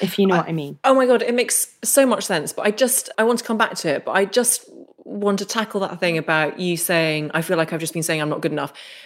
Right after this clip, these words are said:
Speaker 2: because I don't think you have been saying that. I think you've been saying you're deeply sensitive, which is a beautiful quality to have.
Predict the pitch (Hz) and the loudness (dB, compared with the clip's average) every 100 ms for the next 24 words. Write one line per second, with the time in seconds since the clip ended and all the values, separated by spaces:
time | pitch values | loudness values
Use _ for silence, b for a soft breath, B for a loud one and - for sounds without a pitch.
0 | B - 202 208 - - 208 233 208 131 | B 0 4 4 4 0 2 2 2 0
1 | 190 190 175 160 151 143 160 185 170 170 | 0 2 0 0 -2 -2 -2 -2 -2 -2
2 | 170 175 165 160 156 160 156 - - 170 | -2 0 0 0 0 0 0 -4 -12 -2
3 | 185 151 160 - 165 - - - 139 147 | 0 0 -2 0 0 -2 -8 -6 -4 -6
4 | 139 151 147 160 151 - 147 160 147 147 | -6 -6 -4 -4 -4 -4 -6 -4 -4 -4
5 | 143 160 147 - | -6 -2 0 -2